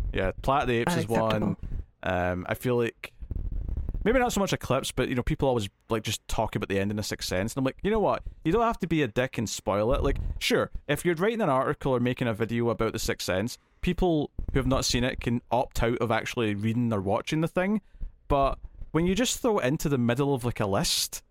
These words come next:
Speaker 1: and you're like, "Oh yeah, they had a Sixth Sense when blah, blah, blah," it's like, "No, what? You just ruined that for someone,
Speaker 2: <laughs>
Speaker 1: probably, <laughs> because you just threw it in with no warning."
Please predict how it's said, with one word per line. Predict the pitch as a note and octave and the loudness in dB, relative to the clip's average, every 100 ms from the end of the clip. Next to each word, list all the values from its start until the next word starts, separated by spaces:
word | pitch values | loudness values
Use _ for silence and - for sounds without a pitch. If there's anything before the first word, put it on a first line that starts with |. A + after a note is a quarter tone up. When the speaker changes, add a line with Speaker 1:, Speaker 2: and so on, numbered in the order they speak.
| - | -4
Speaker 1:
and | C3 | 0
you're | C3 | 2
like, | B2 A#2+ - | 2 2 2
"Oh | C4 | 2
yeah, | - C4+ E3+ | 4 4 4
they | D#3+ | 2
had | G3+ | 2
a | |
Sixth | F3 F#3 - | 0 0 0
Sense | F#3+ E3+ | 0 0
when | D3+ | 0
blah, | D3 F#3 | 2 2
blah, | C#3+ | 2
blah," | B2 | 2
it's | C#3 | 0
like, | F#3 - | 0 2
"No, | G4+ A#3+ | 2 4
what? | C#3 A#3 - _ | 2 0 -4 _
You | D#4+ | -2
just | F#4 - - | 0 -2 0
ruined | A#3 D4+ G3 | 0 2 2
that | D3+ - | 2 0
for | C#3+ | 2
someone, | D3 C3 B2 A2+ | 4 4 2 2
Speaker 2:
<laughs> | |
Speaker 1:
probably, | B2 A#2+ B2 C3 - - | 2 2 0 0 -2 -4
<laughs> | _ E3 | _ -4
because | E3+ E3 | 0 0
you | E3+ | 0
just | G3 - | -2 -2
threw | F3+ | 0
it | D#3+ | 0
in | F3+ | 0
with | F3 | 0
no | F3+ | 0
warning." | E3 F#3 D#3+ A#2 | 0 0 0 -2